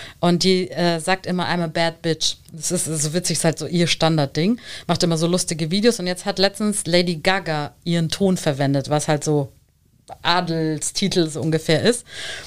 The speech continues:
Und ich dachte mir so, „Wow, die muss jetzt ja komplett durch die Decke gehen.“ Ich meine, Lady Gaga repostet ihren Sound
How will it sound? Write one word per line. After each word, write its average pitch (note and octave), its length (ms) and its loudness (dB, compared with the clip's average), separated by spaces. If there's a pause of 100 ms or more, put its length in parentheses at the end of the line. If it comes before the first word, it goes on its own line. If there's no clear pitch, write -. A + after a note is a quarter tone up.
(140)
Und G3 200 4
ich F#3+ 180 -6
dachte G3 220 0
mir F3+ 60 0
so, F3+ 160 -2
„Wow, G#3 320 6
die F#3+ 100 -4
muss G3 180 -4
jetzt F#3+ 160 -4
ja F#3 80 0
komplett A3 460 0
durch F#3+ 100 -6
die F#3+ 160 -6
Decke G#3 260 0
gehen.“ G3 140 -4
Ich F#3+ 120 -6
meine, G3 180 2
Lady A#3 360 2
Gaga A#3+ 520 4
repostet A3+ 680 0
ihren F3+ 240 0
Sound G#3 420 2